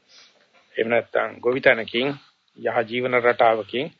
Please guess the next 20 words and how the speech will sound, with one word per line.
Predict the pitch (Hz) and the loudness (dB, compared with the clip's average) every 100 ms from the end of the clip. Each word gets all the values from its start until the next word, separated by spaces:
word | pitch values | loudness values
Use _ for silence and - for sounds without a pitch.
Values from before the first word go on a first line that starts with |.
| _ _ _ - | _ _ _ -2
ආ, | 143 135 | 0 0
කෙනෙක් | 143 143 | -4 -2
අපේක්ෂා | - - 143 151 147 | -2 -2 -2 -4 -4
කරන | 156 | -6
එක | 135 | -10
හිතා | 139 160 | 0 2
ගන්න | 156 156 | 4 0
පුළුවන්. | 151 170 165 | 0 0 0
මොකද | 160 147 | -4 -8
සුඛ | 127 127 | -10 -8
වේදනා | 151 151 151 131 | -4 -4 0 0
වින්දන | 123 147 180 | 0 0 0
පැත්තක්. | 185 - - 101 - - - _ | 0 -4 -6 -10 -10 -18 -20 _
නමුත් | 143 127 | -6 0
සර්වචන් | 131 151 185 196 180 | 2 4 4 2 0
වහන්සේ | 180 151 175 170 | -2 -2 -4 -2
පෙන්වන්නට | 165 160 165 160 147 | -2 -2 -4 -2 0
දෙන | 151 151 | 0 -2
මේ | 147 143 | -4 -4
නිවනේ | 139 156 143 110 | 0 2 2 0